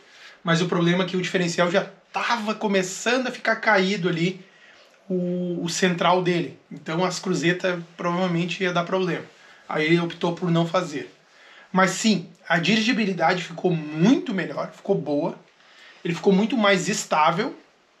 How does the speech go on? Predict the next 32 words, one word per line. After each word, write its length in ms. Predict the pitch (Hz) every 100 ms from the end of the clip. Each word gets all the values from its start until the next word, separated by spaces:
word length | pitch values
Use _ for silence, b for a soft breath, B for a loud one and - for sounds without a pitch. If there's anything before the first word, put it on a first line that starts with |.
| b b b b b b b
Mas 240 | - 196 185
por 160 | 226
ele 160 | 226 214
ser 180 | - 214
mais 300 | 208 190 160
alto, 420 | 170 214 - 226
ele 140 | 202
fica 420 | 208 - 220 226 254
um 120 | 196
pouco 420 | 165 - 339 330
desconfortável. 1040 | 208 - 247 233 226 175 185 175 202 196 -
No 320 | - 147 139 208
meu 300 | 220 196 226
ponto 240 | 208 220
de 80 | 196
vista, 300 | 165 196 180
o 40 |
dono 280 | 135 147 208
tá 120 | -
usando, 520 | 190 127 120 180 226
tá 80 | 190
viajando 480 | 139 160 143 143 208
pra 100 | 185
tudo 220 | 165 214
que 40 | 220
é 40 |
lugar 260 | 190 170 185
com 160 | 170
ele, 300 | 147 151 294
tá 180 | - -
usando 320 | 285 185 240
bastante. 480 | 262 - 208 151 -